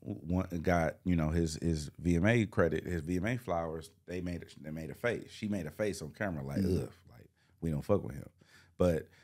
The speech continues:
Speaker 1: Joyner Lucas was making a point that people fuck with Chris Brown behind closed doors,
Speaker 2: Mm-hmm.
Speaker 1: but when it comes to the public facing thing,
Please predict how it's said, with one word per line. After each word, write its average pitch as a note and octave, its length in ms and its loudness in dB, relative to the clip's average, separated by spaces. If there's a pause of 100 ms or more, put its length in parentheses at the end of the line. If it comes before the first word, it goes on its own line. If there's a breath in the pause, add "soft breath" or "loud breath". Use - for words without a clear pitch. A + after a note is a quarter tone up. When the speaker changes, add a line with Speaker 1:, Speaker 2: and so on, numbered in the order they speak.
(140 soft breath)
Speaker 1:
Joyner G#2+ 320 6
Lucas G#2+ 300 6
was E2+ 100 -2
making F2+ 220 2
a E2 60 0
point F#2 260 2
that D#2+ 160 0
people F2 220 0
fuck F#2 200 0
with D2+ 100 -8
Chris E2+ 160 -2
Brown D#2+ 280 0
behind D#2 320 -2
closed D#2 320 -2
doors, G2 380 0
Speaker 2:
Mm-hmm. - 320 -16
Speaker 1:
but E2+ 80 4
when E2 120 4
it E2+ 80 0
comes E2+ 220 2
to D2 80 -2
the C#2 60 -4
public F2 360 2
facing F2 480 2
thing, F2+ 380 4